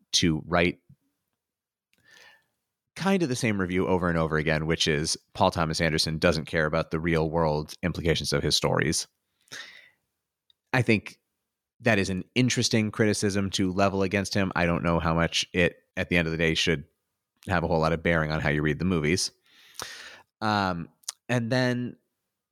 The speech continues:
the issue of, of how he depicts the Valley, I think, is, is a little more relevant, um, because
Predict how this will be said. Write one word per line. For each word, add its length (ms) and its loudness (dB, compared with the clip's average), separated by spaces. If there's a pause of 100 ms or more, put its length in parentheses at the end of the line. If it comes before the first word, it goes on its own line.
(100)
the 280 -2
issue 240 2
of, 120 0 (160)
of 180 2
how 320 0
he 460 0
depicts 320 0
the 100 -12
Valley, 640 -2
I 60 -2
think, 220 0
is, 500 0
is 120 -2
a 40 -2
little 220 0
more 180 0
relevant, 560 -2 (160)
um, 420 0 (800)
because 920 0